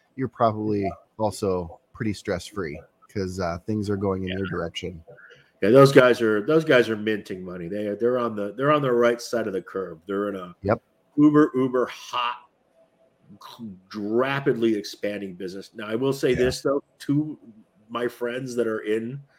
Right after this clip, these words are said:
Speaker 2: those
Speaker 1: Yeah,
Speaker 2: things.
Speaker 1: no, no disrespect to that industry
Speaker 2: But
Speaker 1: at all.
Speaker 2: ultimately, here's the problem is, eventually, these federal laws will get sorted out, and they'll all get absorbed and squashed by the big companies.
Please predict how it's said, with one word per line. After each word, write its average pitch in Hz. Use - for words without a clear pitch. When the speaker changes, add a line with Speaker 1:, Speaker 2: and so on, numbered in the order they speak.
Speaker 2:
those 135
Speaker 1:
Yeah, 165
Speaker 2:
things. 143
Speaker 1:
no, 165
no 135
disrespect 151
to 127
that 110
industry 143
Speaker 2:
But 160
Speaker 1:
at 139
all. 131
Speaker 2:
ultimately, 151
here's 160
the 135
problem 170
is, 123
eventually, 147
these 139
federal 135
laws 120
will 120
get 113
sorted 107
out, 107
and 156
they'll 170
all 151
get 127
absorbed 107
and 92
squashed 95
by 95
the 90
big 85
companies. 87